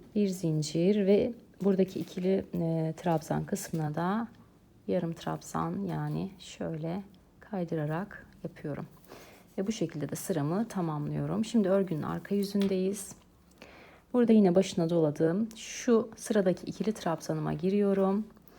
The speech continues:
Ve buraya şöyle bir yarım trabzan yapıyorum.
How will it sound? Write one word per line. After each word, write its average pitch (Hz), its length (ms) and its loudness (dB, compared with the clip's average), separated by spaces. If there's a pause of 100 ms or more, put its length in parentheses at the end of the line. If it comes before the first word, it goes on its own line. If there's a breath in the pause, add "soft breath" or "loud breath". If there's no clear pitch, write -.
(440 loud breath)
Ve 196 140 -2
buraya 165 240 0
şöyle 151 420 0
bir 190 280 -2 (500)
yarım 180 220 0
trabzan 160 600 -4 (300 loud breath)
yapıyorum. - 420 -6